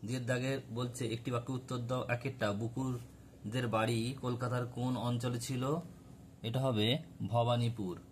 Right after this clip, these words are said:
নেক্সট প্রশ্ন বলছে, নাট-, বলছে, "নাটোর রানীর নাম কি?" ভবানী। নেক্সট প্রশ্ন, "দাঁড়াও" কবিতায় কবির মতে কে ফাঁদ পেতেছে? মানুষ। একের দাগ, দুইয়ের দাগের চার,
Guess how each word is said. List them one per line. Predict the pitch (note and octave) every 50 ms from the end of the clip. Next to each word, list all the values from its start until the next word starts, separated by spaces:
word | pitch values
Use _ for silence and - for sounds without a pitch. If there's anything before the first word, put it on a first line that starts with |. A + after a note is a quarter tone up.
| - - - - - - - -
নেক্সট | A2 A#2+ A#2+ -
প্রশ্ন | C3 B2+ A#2+ - B2+ A#2
বলছে, | A#2+ B2 A#2 B2+ C3
নাট-, | A#2+ A2 G#2+ G#2+ G#2+ A2 - - - G2
বলছে, | A2+ A#2+ A#2 - C#3
"নাটোর | B2+ A#2+ A#2 A#2 B2+ A#2+ A#2+
রানীর | A#2+ B2 B2 B2+ C3 C3 B2
নাম | A#2+ A#2 A2 A2 A2+ A#2
কি?" | A#2 - B2+ C#3 D3+ E3+ - - - - - - - -
ভবানী। | G#2+ A2 A2+ A2+ A#2 A2+ G#2+ G2 F2+ D#2+ - - - - - - - - -
নেক্সট | A2+ A#2+ A#2 -
প্রশ্ন, | C3+ C3 B2 C3+ A#2+
"দাঁড়াও" | G2+ G2+ G#2+ A2+ A#2+ B2
কবিতায় | A#2+ C3 B2 C3 B2+ A#2 C3 B2+ B2+ A#2+ -
কবির | B2 A#2 B2+ B2+ A#2+
মতে | A#2+ A#2+ A#2+ A#2 A#2 B2 A2+ A2+
কে | A2 - - B2+ C3 C3 B2+ - - - - -
ফাঁদ | C3 A#2 A2+ A#2
পেতেছে? | - A#2+ A#2 B2 A#2 A#2 - B2+ B2 C3+ D3+ D3+ - - - - - - - - -
মানুষ। | G2 G2+ G#2+ A2 A2+ A2 G2+ F#2+ - - - - - - - - - - -
একের | - G#2+ A2+ A#2+ C3+ C3 A#2
দাগ, | A#2 B2 B2 A#2 A2+
দুইয়ের | A#2+ A#2+ B2+ B2 A#2
দাগের | A#2+ B2 A#2+ B2 A#2+ A#2 -
চার, | - A#2+ A2 G#2+ A#2 B2+ C#3+ -